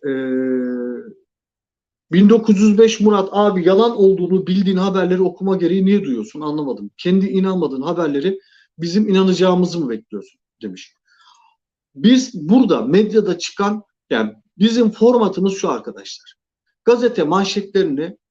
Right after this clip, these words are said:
normal gündem olsun, transfer gündemi olsun, ekrana getiriyoruz ve değerlendiriyoruz. Bazı gazete haberleriyle ilgili olarak ben de diyorum ki bana gelen bilgi var.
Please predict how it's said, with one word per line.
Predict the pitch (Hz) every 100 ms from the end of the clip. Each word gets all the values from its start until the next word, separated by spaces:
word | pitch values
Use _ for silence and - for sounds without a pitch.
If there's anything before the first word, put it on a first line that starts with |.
| _ _ -
normal | 180 196 190 180 160
gündem | 143 135 117
olsun, | 110 - 127
transfer | 156 180 180 185 165
gündemi | 147 120 113
olsun, | 107 - 208
ekrana | 185 185 175 160
getiriyoruz | 139 131 113 104 - - - _ _ _ -
ve | 220
değerlendiriyoruz. | 220 208 202 185 175 135 113 - -
Bazı | 139 175 240 214
gazete | 202 208 240 208
haberleriyle | 190 196 202 202 214 185 160
ilgili | 170 175 208
olarak | 180 151 190 - _ _ -
ben | 208 208
de | 180
diyorum | 185 185 180
ki | 180 185 196 - _ _ -
bana | 202 208
gelen | 180 160 139 135
bilgi | 139 190
var. | 185 180